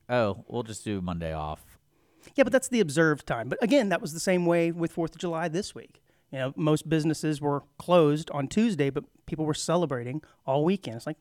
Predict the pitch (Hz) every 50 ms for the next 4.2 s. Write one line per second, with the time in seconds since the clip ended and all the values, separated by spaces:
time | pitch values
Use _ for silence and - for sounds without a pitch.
0 | _ - 190 196 214 - 220 202 - 202 196 - - - - - - _ _ _
1 | _ _ _ _ _ _ _ _ _ - 156 170 175 170 170 180 180 - - -
2 | 202 196 196 220 269 285 247 220 220 - - - _ _ _ 185 196 220 220 180
3 | 208 202 - - 190 180 208 202 180 156 139 - _ _ _ _ _ _ _ _
4 | 202 202 233 -